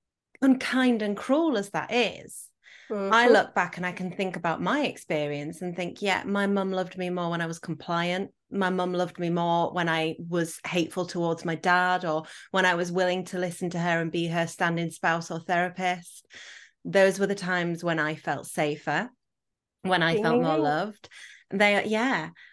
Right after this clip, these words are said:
Speaker 1: I've just, I've never even considered it, never even considered it. And funnily enough, with you saying about you, you have had those moments of clarity where you feel weirdly calm.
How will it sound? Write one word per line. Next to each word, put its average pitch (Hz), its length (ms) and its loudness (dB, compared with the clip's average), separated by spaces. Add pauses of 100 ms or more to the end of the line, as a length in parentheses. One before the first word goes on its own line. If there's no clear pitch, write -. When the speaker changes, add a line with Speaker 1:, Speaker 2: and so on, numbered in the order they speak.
(140)
Speaker 1:
I've 220 180 2
just, 226 440 2
I've 202 140 -2
never 220 460 4
even 208 260 2
considered 202 540 -4
it, 147 160 -4 (140)
never 240 340 4
even 220 220 2
considered 202 480 -6
it. 131 160 -6 (340)
And 214 180 4
funnily 254 360 6
enough, 247 260 4
with 196 120 -4
you 185 60 -4
saying 196 360 2
about 180 280 0
you, 190 220 0
you 190 320 -4 (100)
have 190 220 0
had 202 300 2
those 190 240 2
moments 190 320 0
of 170 80 -12
clarity 185 420 -2
where 165 100 2
you 165 140 0
feel 208 420 2
weirdly 170 520 0
calm. 202 680 -4